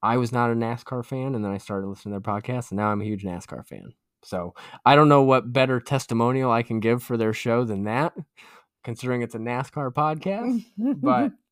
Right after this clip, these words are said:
Speaker 1: uh, it's got my stamp of approval. And as, uh, as soon as it drops every single week, I'm all about it. So go listen to In the Marbles.
Speaker 2: I love it.
Speaker 1: Did you think of any shout outs?
Speaker 2: I shouted you out.
Speaker 1: Oh, okay.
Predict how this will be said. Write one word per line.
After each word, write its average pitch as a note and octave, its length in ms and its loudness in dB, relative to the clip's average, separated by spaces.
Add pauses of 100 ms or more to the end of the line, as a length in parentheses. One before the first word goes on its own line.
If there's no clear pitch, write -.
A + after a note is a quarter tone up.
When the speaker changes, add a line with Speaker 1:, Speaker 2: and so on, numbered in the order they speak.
Speaker 1:
uh, G#2+ 380 -6 (180)
it's B2 200 -8
got B2 220 -2
my A#2 200 0
stamp A2+ 340 -6
of G2+ 120 -8
approval. E2+ 520 -16
And G2+ 120 -10
as, - 240 -14 (320)
uh, G#2+ 200 -2
as F#2 80 -10
soon C3+ 240 -2
as B2+ 80 -2
it B2 100 -6
drops A#2 300 4
every G2+ 180 -4
single F#2+ 280 -8
week, G2 240 -6
I'm F2 180 -10
all E2+ 140 -8
about D#2+ 280 -12
it. - 100 -20 (320)
So - 220 -16 (120)
go A#2+ 120 0
listen A#2+ 220 0
to A2+ 60 -2
In G#2+ 60 -4
the G#2 60 -6
Marbles. F#2 400 -10 (1400)
Speaker 2:
I - 40 -14
love G#3+ 260 -12
it. - 120 -12 (120)
Speaker 1:
Did C3 120 -2
you A#2+ 60 -2
think C3 180 -2
of C3 60 -4
any B2 100 -2
shout C3 240 -8
outs? C#3 260 -12 (460)
Speaker 2:
I B3 40 -10
shouted E4 360 -6
you C5+ 140 -4 (180)
out. C4 260 -8
Speaker 1:
Oh, G#2 180 -6
okay. - 280 -14